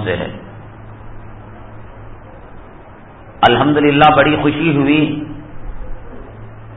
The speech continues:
کہ مرد حضرات کے جلسے کے ساتھ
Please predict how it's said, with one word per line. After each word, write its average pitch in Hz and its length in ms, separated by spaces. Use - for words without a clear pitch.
کہ 127 120
مرد 143 280
حضرات 139 540
کے 131 440
جلسے 127 400
کے 131 200
ساتھ - 500